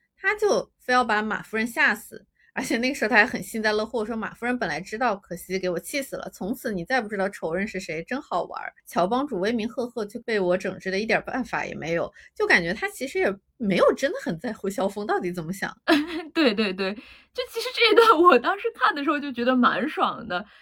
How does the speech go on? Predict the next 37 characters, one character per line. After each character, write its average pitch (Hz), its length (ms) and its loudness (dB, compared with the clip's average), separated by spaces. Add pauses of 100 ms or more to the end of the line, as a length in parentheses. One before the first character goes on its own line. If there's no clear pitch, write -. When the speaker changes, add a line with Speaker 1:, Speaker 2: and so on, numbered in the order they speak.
Speaker 2:
那 330 80 -12
种 294 160 4
小 214 300 2
妖 254 200 4
女 240 200 4
整 233 240 2
治 240 100 -2
的 208 80 0
一 208 100 2
个 240 60 8
男 214 240 8
性 240 160 4
大 214 160 6
侠 208 180 4
没 190 200 2
办 233 240 6
法， 214 80 4 (420)
那 554 80 -12
真 523 100 -12
的 523 60 2 (100)
让 339 160 8
我 294 260 6
<laughs> 311 120 4
作 370 120 6
为 277 100 0
一 - 20 2
个 330 140 2
女 269 160 6
性 311 200 6
读 262 140 4
者 247 100 6
就 254 80 6
挺 247 220 0
快 233 240 2
乐 196 140 -4
的 165 80 -8
嘛。 - 200 -14